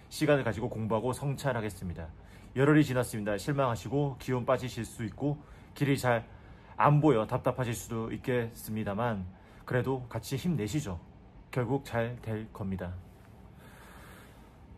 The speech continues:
네, 한동훈 위원장님께서 열흘간의 침묵을 깨고 어떤 인터뷰도 아니고 여기 개인 페이스북에 글을 올려서-, 올리셨습니다.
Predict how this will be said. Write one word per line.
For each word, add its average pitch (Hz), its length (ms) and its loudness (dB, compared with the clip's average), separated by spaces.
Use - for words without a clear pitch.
네, 120 80 -2
한동훈 165 340 6
위원장님께서 135 800 4
열흘간의 127 720 4
침묵을 151 380 2
깨고 123 500 2
어떤 117 260 0
인터뷰도 120 720 0
아니고 104 340 0
여기 101 140 -4
개인 110 520 -4
페이스북에 117 800 -2
글을 113 180 -2
올려서-, 104 420 -4
올리셨습니다. 117 680 0